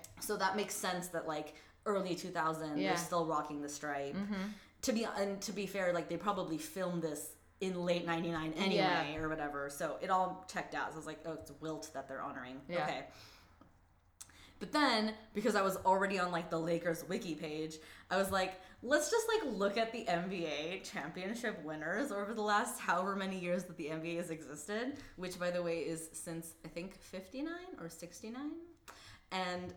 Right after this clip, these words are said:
Speaker 1: I was, like, going down the list, and, like, it's insane how much it was just, like, Celtics, Lakers, Celtics, Lakers,
Speaker 2: Yeah.
Speaker 1: Celtics, Lakers. Like, I mean, it's insane
Speaker 2: Yeah.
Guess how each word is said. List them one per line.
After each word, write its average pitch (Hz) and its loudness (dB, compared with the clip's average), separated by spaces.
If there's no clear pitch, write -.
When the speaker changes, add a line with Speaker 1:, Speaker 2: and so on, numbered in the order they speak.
Speaker 1:
I 180 2
was, 185 0
like, 202 -2
going 190 0
down 220 0
the 190 -2
list, 185 -2
and, 208 0
like, 233 -2
it's 220 0
insane 233 -2
how 190 2
much 180 -2
it 170 -4
was 170 0
just, 170 -2
like, 156 0
Celtics, - -6
Lakers, - -10
Celtics, - -12
Lakers, - -6
Speaker 2:
Yeah. 170 0
Speaker 1:
Celtics, - -8
Lakers. - -6
Like, 240 4
I 247 10
mean, 247 4
it's 233 0
insane 208 2
Speaker 2:
Yeah. 175 2